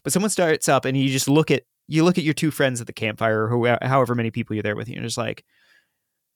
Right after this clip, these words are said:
you're driving in your camper. It's late. You're tired. The rain is pelting on, on the windshield. And you, you just go with it.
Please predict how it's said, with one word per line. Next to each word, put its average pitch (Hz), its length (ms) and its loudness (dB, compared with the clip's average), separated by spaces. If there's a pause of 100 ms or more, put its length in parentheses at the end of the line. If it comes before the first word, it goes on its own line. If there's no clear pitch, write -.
(120)
you're 143 120 2
driving 131 400 2
in 104 60 -6
your 98 100 -8
camper. 107 640 -12 (300)
It's - 200 -8
late. 110 640 -8 (1900)
You're 139 140 2
tired. 120 680 0 (1080)
The 135 100 0
rain 139 400 4
is 104 120 -2
pelting 107 760 -2
on, 107 500 -8
on 123 220 -2
the 117 80 0
windshield. 107 760 -4 (340)
And 185 140 4
you, 208 200 4
you 190 100 4
just 180 180 0
go - 160 4
with 143 200 -2
it. 98 180 -6